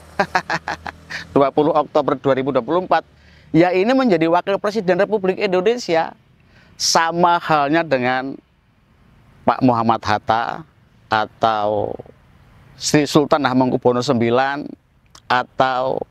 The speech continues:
Pak Adam Malik, Pak Umar Wirahadikusuma,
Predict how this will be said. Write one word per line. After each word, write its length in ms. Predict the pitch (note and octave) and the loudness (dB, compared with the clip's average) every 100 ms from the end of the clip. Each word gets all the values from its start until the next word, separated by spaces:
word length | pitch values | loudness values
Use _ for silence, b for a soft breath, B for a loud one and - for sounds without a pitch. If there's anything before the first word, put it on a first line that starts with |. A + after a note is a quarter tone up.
| _ _ b b b b b b - | _ _ b b b b b b -4
Pak 160 | B2 - | -2 0
Adam 360 | B2 B2 A#2+ | 0 2 4
Malik, 400 | B2 B2+ C3+ C#3+ - _ _ _ | 2 2 0 -2 -6 _ _ _
Pak 80 | B2 | -2
Umar 240 | C3+ B2+ | 2 2
Wirahadikusuma, 1200 | B2+ B2+ A#2+ A2+ A2+ A#2+ - C#3 C3+ C#3 C#3 C#3+ | 2 2 0 -4 -6 -6 -2 0 2 0 -2 -6